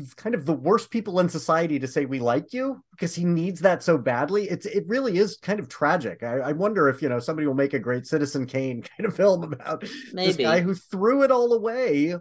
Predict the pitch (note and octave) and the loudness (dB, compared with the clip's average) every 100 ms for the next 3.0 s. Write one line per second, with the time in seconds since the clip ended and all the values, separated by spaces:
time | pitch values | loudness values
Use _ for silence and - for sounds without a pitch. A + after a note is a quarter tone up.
0 | D#3+ F#3+ F#3 F#3+ F3 - D#3 E3+ A#2+ D#3 | -6 -6 -4 -4 -4 -6 -6 -6 -2 0
1 | D#3 - D#3 E3 D3+ F3+ F3+ F3 E3+ E3+ | 0 -4 -6 -4 -6 -6 -4 -2 0 0
2 | F#3+ C#3 F3+ F3+ F3 G#3 A#2+ G2+ - - | 0 0 0 0 -2 -2 -2 -4 -8 -12